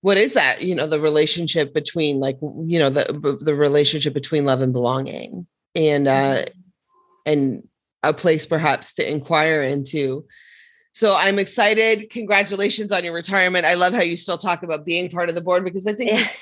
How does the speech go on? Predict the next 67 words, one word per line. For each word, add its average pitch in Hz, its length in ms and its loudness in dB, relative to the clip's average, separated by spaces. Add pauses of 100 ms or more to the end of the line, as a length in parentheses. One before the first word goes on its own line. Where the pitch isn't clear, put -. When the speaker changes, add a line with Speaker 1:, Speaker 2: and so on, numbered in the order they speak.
Speaker 1:
we, 214 120 -2
we - 60 -4
carry 208 280 2
the 190 80 2
past 185 480 -2
with 175 160 -4
us, 123 320 -2
right? 151 340 2
So, 156 360 0 (200)
Speaker 2:
Yes. - 220 -10
Speaker 1:
and 180 100 -2
you 175 80 2
did 202 160 4
have 160 160 2
such 135 240 -2
a 139 40 -8
great 135 200 -2
experience 143 520 -2
of 135 80 -8
being 131 200 -4
an 123 80 -4
educator. 131 480 -4
And 139 160 -2
so 147 120 -8
you 139 80 -2
get 143 180 -2
to 156 80 -6
bring 160 320 0
all 151 240 4
of 151 100 2
that 156 220 0
to 156 100 -6
the 143 120 -2
table 202 360 -2
as 165 160 0
you 160 80 -6
go 160 220 0
out 147 220 2
and 143 120 -4
embark 147 360 -4
on 143 180 -4
what's 135 260 -6
next. 131 440 -2 (580)
And 160 160 0
Speaker 2:
Mm-hmm. 160 100 -2
Speaker 1:
so 175 140 4
I 160 140 4
know 165 320 4
that 160 160 2
you've 151 320 -8
created 160 420 0
a 151 40 -6
platform 170 640 -4
called 156 240 -4
Just 151 260 -6
Be 165 80 -8
You, 202 420 2
and, 156 340 -2
and 143 280 -8
we'll 139 140 -4
be 147 120 -6
Speaker 2:
Mm-hmm. 139 140 0
Speaker 1:
excited 165 580 0
to 180 160 -2
watch 160 480 0
and 156 180 -4
see 175 560 0